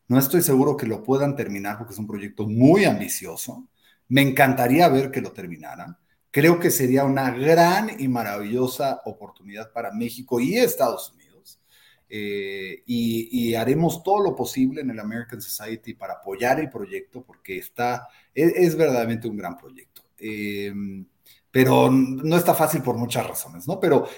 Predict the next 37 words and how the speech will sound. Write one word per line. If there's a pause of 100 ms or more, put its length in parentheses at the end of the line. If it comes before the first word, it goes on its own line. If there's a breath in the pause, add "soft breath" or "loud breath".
esperemos
que
sí
lo
puedan
lograr
y
que
lo
puedan
terminar
en
tiempo
y
que,
y
que
sea, (360 loud breath)
eh,
el
gran
proyecto
del
sexenio,
porque
de
verdad
es
una,
una
maravilla
de
proyecto,
y
como
tú
dices,